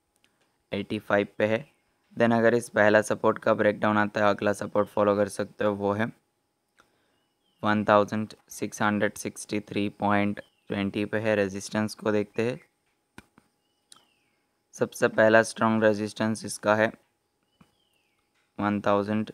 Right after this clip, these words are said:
सेवन हंड्रेड ट्वेंटी फ़ोर पॉइंट फ़िफ़्टी फ़ाइव पे। Then अगर इस पहला रेजिस्टेंस का ब्रेकआउट आता है, नेक्स्ट फॉलो कर सकते हो, वो है वन थाउजेंड सेवन हंड्रेड फ़ोर्टी टू पॉइंट फ़ोर्टी पे है।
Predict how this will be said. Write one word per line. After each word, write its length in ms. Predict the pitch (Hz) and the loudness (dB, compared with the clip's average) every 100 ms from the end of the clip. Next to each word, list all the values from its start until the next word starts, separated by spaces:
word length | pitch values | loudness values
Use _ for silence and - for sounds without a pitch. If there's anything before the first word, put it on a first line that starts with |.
| - | -8
सेवन 340 | - 101 101 | 0 2 2
हंड्रेड 340 | 104 101 104 - | 0 0 -2 -2
ट्वेंटी 380 | 98 98 101 | -2 0 -4
फ़ोर 320 | 101 107 104 101 | -2 2 2 2
पॉइंट 280 | 104 104 104 | 0 0 -2
फ़िफ़्टी 300 | 101 - 110 | -8 -10 -8
फ़ाइव 240 | 101 107 104 | 0 0 2
पे। 140 | 120 143 _ _ _ _ _ _ | -4 -6 _ _ _ _ _ _
Then 120 | 107 104 | 0 2
अगर 220 | 107 107 | 4 2
इस 140 | 107 | 0
पहला 280 | - 101 104 | 2 6 8
रेजिस्टेंस 540 | 104 101 104 - 110 101 | 6 2 -4 -4 -6 -2
का 160 | 107 | 0
ब्रेकआउट 440 | 104 104 101 104 104 | 4 4 4 4 6
आता 200 | 104 110 | 4 2
है, 60 | 107 | 0
नेक्स्ट 300 | 104 - - | -2 -6 2
फॉलो 260 | 104 104 | 4 4
कर 120 | 104 101 | 2 0
सकते 320 | 104 - 110 | -6 -4 -4
हो, 80 | 104 | 0
वो 160 | 101 | -2
है 180 | 107 127 - _ _ _ _ _ _ _ _ _ _ _ - | -2 -6 -10 _ _ _ _ _ _ _ _ _ _ _ -2
वन 280 | 110 107 101 | 2 2 4
थाउजेंड 440 | 104 104 110 104 - - | 4 4 0 -4 -10 -16
सेवन 380 | - 107 104 104 | -4 0 0 0
हंड्रेड 280 | 101 107 101 | 0 -2 -2
फ़ोर्टी 320 | 107 104 104 | -2 -2 -2
टू 180 | 104 104 | -2 -4
पॉइंट 420 | 101 104 101 101 | 0 0 0 -2
फ़ोर्टी 360 | - 104 101 104 | -4 -4 -4 -4
पे 140 | 104 | -4
है। 160 | 104 | -4